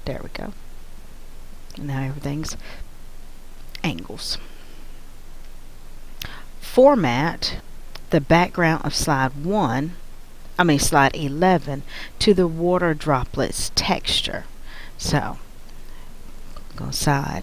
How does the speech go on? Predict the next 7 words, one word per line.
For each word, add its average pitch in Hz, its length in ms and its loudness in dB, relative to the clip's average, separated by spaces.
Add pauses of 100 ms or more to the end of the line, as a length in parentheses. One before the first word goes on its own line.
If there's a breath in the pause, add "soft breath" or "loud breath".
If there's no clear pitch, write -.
eleven, 143 760 -2 (3000 loud breath)
and 139 220 4
we're 135 80 -2
gonna 139 120 0
change 135 380 2
the 151 100 2
background. - 800 -2